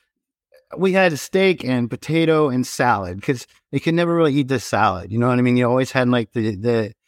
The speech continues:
the, and, and that was, like, something I really looked forward to, was being able to eat the salad. Every once in a while, if you got a really good steak, even without teeth, you can eat steak. You know, you just kinda gum it and swallow it down. But to get an actual steak with a salad and a potato and be able to eat the crunchy stuff in the salad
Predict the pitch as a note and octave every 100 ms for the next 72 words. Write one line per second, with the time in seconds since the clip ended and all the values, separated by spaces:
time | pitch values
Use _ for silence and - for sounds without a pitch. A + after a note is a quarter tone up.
0 | _ _ A2 A#2 A#2 A#2 _ _ _ C#3
1 | D3 C#3+ D#3+ E3+ F3 D3 D3+ C3 A#2 A#2+
2 | - C3 B2+ B2+ B2 A#2+ A2+ B2+ A#2 A2
3 | A2 G#2 G#2 A#2 A2+ G#2 G#2 A2 - -
4 | A2 G#2 _ _ - B3 C4 B3 - G3+
5 | D3 C#3 E3 A#3+ G3+ F#3+ F3 D#3 C#3 -
6 | D3+ C3+ F#3+ A3+ F3 D#3+ D#3+ B2+ - A#2+
7 | A2+ A#2 A#2+ B2 G2 - C3+ G2 - A2+
8 | B2+ B2 B2 B2+ - B2+ A#2+ B2+ B2 B2+
9 | G#2 G#2+ B2+ B2 A2+ A2 A#2+ - _ _
10 | _ _ D3 D3 - - D3+ C3 F3+ D#3+
11 | D3 C#3+ - C#3 B2 - - D#3+ D#3+ -
12 | A#2+ G#2 G2+ - C#3+ D3 D3+ C#3 A#2 F#2+
13 | - - D#3 D#3 D3 B2 C3+ C3 A2+ B2
14 | C3+ A#2 - D3 - D3 - C#3 - A2
15 | - C#3 C#3